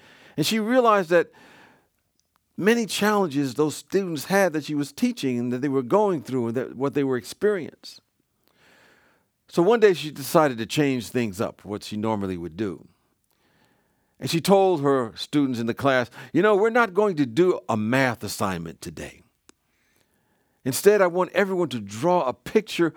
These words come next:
of their biggest dreams." And the young teacher passed out her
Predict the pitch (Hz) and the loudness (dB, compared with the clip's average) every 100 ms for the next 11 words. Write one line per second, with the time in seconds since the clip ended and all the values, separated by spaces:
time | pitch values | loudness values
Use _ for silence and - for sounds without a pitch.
0 | - - 151 143 160 147 120 _ _ - | -10 -4 -4 0 0 0 -6 _ _ -2
1 | 254 254 214 202 - - - - _ _ | 0 2 2 0 0 -8 -12 -20 _ _
2 | 104 120 110 78 69 - - - - _ | -8 -4 -4 -8 -14 -14 -14 -14 -20 _
3 | _ _ _ _ _ _ _ _ _ _ | _ _ _ _ _ _ _ _ _ _
4 | _ _ _ _ _ _ _ _ _ _ | _ _ _ _ _ _ _ _ _ _
5 | _ _ 123 135 160 156 - 175 - 135 | _ _ -6 -2 0 -2 -2 -4 0 -2
6 | - 151 147 139 139 131 117 110 95 | 0 2 2 2 0 0 0 -2 -4